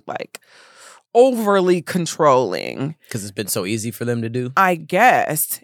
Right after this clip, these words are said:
Speaker 1: And I've just been like, "I want no parts." So if I notice, like,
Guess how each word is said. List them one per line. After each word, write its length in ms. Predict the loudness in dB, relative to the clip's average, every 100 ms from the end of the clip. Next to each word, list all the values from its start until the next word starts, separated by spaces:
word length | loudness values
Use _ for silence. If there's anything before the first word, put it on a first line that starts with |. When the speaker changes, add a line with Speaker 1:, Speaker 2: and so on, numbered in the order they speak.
| -4
Speaker 1:
And 200 | -4 -2
I've 320 | 2 2 2
just 340 | 0 0 0 -2
been 200 | -2 0
like, 480 | -2 -2 -4 -8 -20 _ _ _
"I 480 | -2 0 0 -2 -4
want 420 | -4 -4 -2 -4 -6
no 320 | -6 -2 -2
parts." 720 | -2 -2 -2 -4 -14 _ -8 -8 -20 -20
So 480 | _ 0 4 4 4
if 220 | 2 0 4
I 160 | 4
notice, 480 | 4 2 2 -2 -2
like, 240 | -2 -2